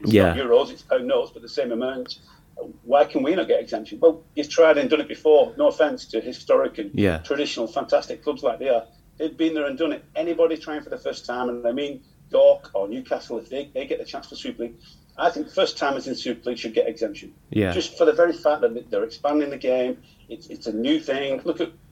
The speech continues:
Speaker 1: the York game last night. We saw York beat Fed. Incredible scenes in a beautiful, brand new ground, uh, in a university city that, that really is spreading the boundaries for us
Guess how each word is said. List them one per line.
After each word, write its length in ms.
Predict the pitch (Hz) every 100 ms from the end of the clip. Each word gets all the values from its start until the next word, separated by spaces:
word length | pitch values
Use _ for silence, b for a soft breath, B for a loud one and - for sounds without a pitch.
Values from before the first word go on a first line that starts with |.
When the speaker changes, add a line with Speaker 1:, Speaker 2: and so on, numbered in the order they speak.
| -
Speaker 1:
the 80 | 110
York 300 | 135 147 -
game 160 | 104
last 180 | 107 -
night. 160 | 107 107
We 80 |
saw 180 | 95 107
York 300 | 98 110 -
beat 140 | 101 -
Fed. 260 | 107 104 b b b -
Incredible 400 | - 220 110 -
scenes 340 | - 117 104
in 80 | 110
a 20 |
beautiful, 400 | 104 147 160 - 127
brand 280 | 143 151
new 160 | 156 143
ground, 440 | 135 135 143 147 147
uh, 60 | - - - -
in 100 | 123
a 40 |
university 680 | 110 113 156 147 143 151 -
city 460 | - 139 - 160 - _ _ -
that, 160 | -
that 120 | 127 117
really 280 | 147 180 160
is 100 | 165
spreading 280 | - 160 147
the 80 | 127
boundaries 380 | 139 165 131
for 160 | - 107
us 160 | 98